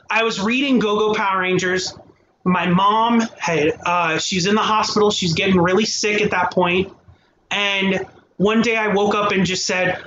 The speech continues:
"I'm gonna review this comic book I like." And from then on there, that it, it, it just skyrocketed and, you know, just it snowballed into what it is now. You know, this is my job now. <laughs> You know, it started out as something fun.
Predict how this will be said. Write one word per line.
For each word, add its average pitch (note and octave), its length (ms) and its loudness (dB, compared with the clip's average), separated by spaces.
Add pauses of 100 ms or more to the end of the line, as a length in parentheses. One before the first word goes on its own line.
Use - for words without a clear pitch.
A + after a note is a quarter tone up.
"I'm G#3 160 0
gonna C4 260 2
review G#3+ 440 2
this G#3 180 0
comic G#3 320 -2
book E3 160 0
I C#3+ 80 0
like." - 420 -4 (600)
And G3 500 -4 (220)
from G3 400 -4
then F#3+ 180 -2
on G#3+ 160 0
there, F#3 400 0
that E3+ 260 -2
it, F#3 240 0
it, D#3+ 160 -4 (300)
it G3+ 160 -2
just - 520 -4
skyrocketed F#3+ 1040 0 (160)
and, F#3+ 300 0
you F#3 140 0
know, F3+ 400 0
just G3+ 340 -4 (180)
it G3+ 220 2
snowballed G3+ 680 2
into F#3+ 300 0
what E3+ 220 2
it F#3 120 -2
is F#3 200 -2
now. F#3 360 0
You D#3+ 140 2
know, D#3+ 100 0
this D#3+ 160 0
is E3+ 100 -2
my F3 120 0
job F3 340 0
now. D3 220 -2 (440)
<laughs> - 380 -2 (360)
You G#3+ 140 2
know, G3+ 160 2
it G3+ 120 -2
started B3+ 440 0
out C4 100 0
as B3+ 140 -2
something A#3 320 0
fun. F3+ 520 -2